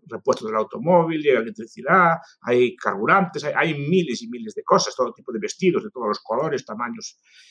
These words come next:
y calidades. ¿Y quién da la orden de que llegue esa comida, esos bienes, toda la ciudad? Hay un planificador que diga, "Ahí hacen falta hoy veinte vestidos de color verde". No, no, no hay nadie que sepa planificar todo el proceso de entrada de bienes en una ciudad, más llegan todos los días y las tiendas están llenas. ¿Y cómo funciona eso?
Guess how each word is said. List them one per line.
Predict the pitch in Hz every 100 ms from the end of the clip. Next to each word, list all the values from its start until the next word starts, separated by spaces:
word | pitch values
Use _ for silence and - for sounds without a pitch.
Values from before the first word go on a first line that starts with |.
| _ _
y | -
calidades. | 120 120 214 196 190 - _ _
¿Y | -
quién | - 185 156
da | 127
la | 117
orden | 117 117 110
de | 110
que |
llegue | 110 110
esa | -
comida, | - 113 117 104 101 107
esos | - -
bienes, | 101 95
toda | - -
la | _
ciudad? | - - -
Hay | 120
un |
planificador | 120 123 117 135
que | 135
diga, | 117 117
"Ahí | 135 143 -
hacen | 120 151 131
falta | 131 127
hoy | 139 165
veinte | 156 156 -
vestidos | - 175 151 131
de | 131
color | - 139 131
verde". | 123 110 - _ _
No, | 151 139 147
no, | 147
no | 156 160
hay | 139
nadie | 175 190
que | -
sepa | 120 -
planificar | - 113 117 113 120 123 -
todo | -
el | 113
proceso | - 110 - - - _ _ _ _ _
de | - 127
entrada | 127 135 127 123
de | 123 120 110
bienes | 139 127 113
en | 107
una | 110
ciudad, | 180 190 -
más | - 170
llegan | 214 180
todos | 127 113
los | 113 123
días | 190 196
y |
las | 208
tiendas | 190 190
están | - 104
llenas. | 170 127 107 95
¿Y | 85
cómo | -
funciona | 131 127 120 113
eso? | 110 -